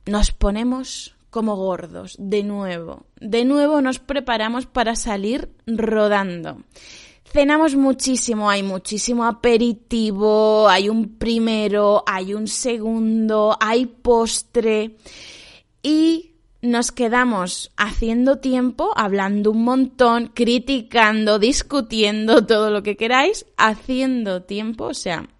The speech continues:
<clears throat> gastando el tiempo, digamos, haciendo tiempo, hasta que a las doce dan las campanadas. Ping, ping,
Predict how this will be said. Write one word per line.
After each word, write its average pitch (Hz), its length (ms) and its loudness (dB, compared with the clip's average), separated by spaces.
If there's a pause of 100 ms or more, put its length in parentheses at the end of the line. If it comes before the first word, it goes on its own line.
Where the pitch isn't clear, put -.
(160)
<clears throat> - 800 -6
gastando 202 960 -2
el 185 140 -2
tiempo, 196 400 -4
digamos, 202 460 -6
haciendo 220 600 -6
tiempo, 185 440 -10 (800)
hasta 294 400 -2
que 220 300 -6 (640)
a 277 160 2
las 196 280 -2
doce 233 480 -4 (260)
dan 240 520 -2 (100)
las 233 480 -4 (240)
campanadas. 185 1600 -6 (1000)
Ping, 311 880 -2 (800)
ping, 311 640 -2